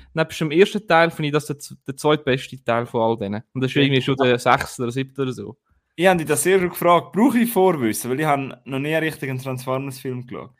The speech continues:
Speaker 1: Äh, im Fall, ich habe die, ich glaub, ich habe die ersten zwei geschaut gehabt, wo der Shia LaBeouf mitspielt. Und nachher habe ich
Speaker 2: Ja.
Speaker 1: vielleicht mal noch irgendeinen geschaut, aber jetzt lang, lang, lang nichts mehr. Und den habe ich jetzt wieder geschaut gehabt und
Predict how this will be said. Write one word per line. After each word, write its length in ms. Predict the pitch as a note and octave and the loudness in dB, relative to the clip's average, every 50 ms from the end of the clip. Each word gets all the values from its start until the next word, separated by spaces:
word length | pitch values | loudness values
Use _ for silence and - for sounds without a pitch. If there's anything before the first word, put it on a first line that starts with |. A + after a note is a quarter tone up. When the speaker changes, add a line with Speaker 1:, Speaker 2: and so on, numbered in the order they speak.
| _ _ _ _ | _ _ _ _
Speaker 1:
Äh, 140 | - F3+ E3+ E3 | 0 0 2 2
im 140 | F3 D#3 D#3+ | 0 0 2
Fall, 240 | E3 F#3 F3+ F3+ E3+ - | 4 4 4 4 2 0
ich 120 | - E3+ - | -2 0 0
habe 100 | F3 E3 | 0 0
die, 260 | - E3+ D#3 - - | 2 0 -2 -2 -6
ich 100 | - - | -12 -2
glaub, 180 | - E3 D#3 D#3+ | 0 2 2 2
ich 80 | F#3 - | 2 2
habe 100 | F3+ D3+ | 2 0
die 220 | D3+ - - D3+ F3 | 0 2 2 4 4
ersten 560 | F#3+ - - - - - F#3 F#3 F#3 F#3 F3+ | 4 2 -2 -6 0 2 4 4 4 4 2
zwei 440 | - - D3+ D3+ E3 E3+ F#3 F#3+ G3+ | -2 -4 0 4 6 6 6 6 4
geschaut 440 | - - E3 E3+ F3+ F#3 F#3+ F#3 F#3 | 2 2 4 4 4 4 2 0 -2
gehabt, 400 | - F#3 E3+ F3 F3 E3+ - - - | 0 2 4 4 4 2 0 -2 -6
wo 120 | D3+ D3+ | -6 -6
der 320 | D3+ C#3+ D3 D3 D3 D3+ D3+ | 0 2 2 2 2 2 0
Shia 260 | - - E3 D3+ D3+ | 0 2 2 4 4
LaBeouf 420 | C#3+ D3 C#3+ D3 D3 F3 F3+ - - | 2 2 2 2 2 0 0 0 -2
mitspielt. 540 | F#3+ F#3+ F#3+ - - F3 F3+ G3+ G#3+ G#3+ - | -2 -2 -4 -4 -2 -2 -2 -2 -2 -6 -4
Und 80 | C#3 | -2
nachher 200 | C#3+ D#3+ D#3 F3 | -2 0 0 2
habe 120 | E3+ D#3 D3 | 2 2 0
ich 60 | C3+ C3 | -2 -4
Speaker 2:
Ja. 180 | C3 C#3+ D3+ - C3 - _ _ _ _ _ - | -4 -6 -6 -6 -10 -16 _ _ _ _ _ 0
Speaker 1:
vielleicht 280 | - F3 E3+ - - - | 2 4 4 2 2 0
mal 200 | D#3+ D#3 D#3 D3+ | 2 2 2 2
noch 340 | C3+ C3+ D#3 D3+ D3+ D3 - - | 0 -2 0 0 0 0 0 0
irgendeinen 600 | F3+ F#3+ F#3+ F#3 E3+ D3+ D#3+ C#3 F3 F#3+ F#3+ - | -2 -2 -2 -2 0 2 2 2 2 0 -2 -2
geschaut, 360 | - F#3+ F#3+ G3 G3+ - - - | 0 2 2 2 2 0 -2 -2
aber 260 | D3 D3+ C#3 C#3 C3+ - - - _ _ _ _ _ _ _ _ _ | -2 0 0 -2 -4 -6 -16 -20 _ _ _ _ _ _ _ _ _
jetzt 260 | - C#3 - - - | -10 -10 -10 -2 2
lang, 200 | E3+ D#3+ D#3 D#3+ | 4 4 6 4
lang, 180 | D#3+ D#3+ D#3+ D#3 | 4 2 2 0
lang 140 | D#3 D3 D3 | 0 0 -2
nichts 240 | D3+ E3 F#3+ F#3 E3+ | -2 -2 -2 -2 -2
mehr. 100 | F3+ E3 | -2 -2
Und 100 | D3+ - | 0 2
den 160 | E3 F3+ F#3+ | 2 4 4
habe 120 | G3+ G3 F#3 | 4 2 0
ich 100 | F3 - | 0 -2
jetzt 20 | |
wieder 120 | E3+ D#3 | -4 -4
geschaut 360 | D#3 - F3+ F3+ F#3+ F#3+ F#3 - | -2 0 2 2 2 2 0 0
gehabt 260 | F#3+ F3+ F3+ F#3 D#3+ | 2 2 2 2 0
und 340 | E3 D#3 D3+ C#3+ - - - | -2 -4 -4 -6 -8 -14 -20